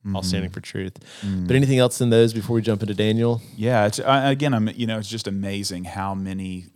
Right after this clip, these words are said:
Speaker 1: uh, references to Jesus you see in
Speaker 2: Yeah.
Speaker 1: Zechariah. It's really pretty packed with that
Speaker 2: So.
Speaker 1: and his visions there.
Speaker 2: Yeah.
Speaker 1: That's good.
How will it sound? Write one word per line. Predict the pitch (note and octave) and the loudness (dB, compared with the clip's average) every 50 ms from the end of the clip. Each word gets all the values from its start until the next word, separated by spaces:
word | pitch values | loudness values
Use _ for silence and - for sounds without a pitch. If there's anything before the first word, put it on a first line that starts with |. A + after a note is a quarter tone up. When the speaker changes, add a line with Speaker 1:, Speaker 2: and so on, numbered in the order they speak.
| - | -12
Speaker 1:
uh, | - G2+ F#2 F#2 F2+ F2+ | -8 -6 -6 -6 -6 -6
references | F2+ F#2 F#2 F#2 - - F#2+ F#2 - F2+ - | -6 -6 -6 -6 -6 -8 -10 -10 -10 -10 -10
to | - F2+ E2 | -10 -12 -12
Jesus | E2 F2 E2+ E2+ E2 F2 E2 E2+ - - | -10 -10 -10 -10 -10 -12 -10 -10 -10 -10
you | E2+ D#2 | -10 -10
see | - - - - D#2 D2+ D2+ - | -8 -8 -8 -8 -8 -10 -10 -10
in | - | -8
Speaker 2:
Yeah. | F#2 G#2+ A2 A2 | -6 -6 -4 -4
Speaker 1:
Zechariah. | G2+ - E2+ | -4 -6 -6
It's | F#2+ - - _ - | -8 -10 -12 _ -8
really | A#2+ A#2 G#2+ G2+ G2 | -6 -4 -4 -4 -6
pretty | F2+ _ _ - B2 A#2 G2 F2+ | -8 _ _ -6 -6 -6 -6 -8
packed | - - F2 E2 D#2 D#2+ - - | -8 -8 -8 -8 -8 -10 -14 -16
with | D#2+ E2+ - - | -18 -18 -14 -12
that | D#2 D2+ D2 D2+ - - | -10 -10 -8 -8 -10 -10
Speaker 2:
So. | G2 | -10
Speaker 1:
and | F#2+ F#2+ F#2+ G2 _ _ _ _ _ - | -10 -10 -12 -16 _ _ _ _ _ -12
his | F#2 F2+ E2 | -12 -10 -8
visions | E2 E2+ E2 D2 - D2+ E2 E2 - | -8 -8 -8 -8 -8 -10 -12 -12 -12
there. | - - - C#2+ F2+ G2+ G2 - - - - _ _ _ _ _ _ | -14 -14 -14 -14 -14 -16 -16 -16 -18 -20 -20 _ _ _ _ _ _
Speaker 2:
Yeah. | - G2+ G2 G2 G#2 G2+ _ _ - | -14 -12 -10 -10 -12 -14 _ _ -20
Speaker 1:
That's | - G2 - | -18 -16 -14
good. | - F2+ F2 | -14 -14 -14